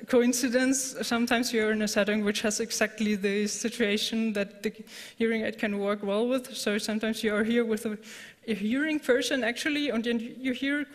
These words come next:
him quite well, and then you start talking in a normal voice because you can actually understand everything, and then that the hearing person is asking you to repeat a sentence. This is <laughs> really weird sometimes.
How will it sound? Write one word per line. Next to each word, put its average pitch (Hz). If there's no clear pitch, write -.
him 240
quite 220
well, 220
and 202
then 214
you 226
start 214
talking 220
in 214
a 202
normal 208
voice 202
because 208
you 214
can 247
actually 240
understand 196
everything, 214
and 214
then 220
that 220
the 214
hearing 233
person 220
is 202
asking 214
you 208
to 214
repeat 208
a 196
sentence. 202
This 262
is 269
<laughs> -
really 269
weird 208
sometimes. 175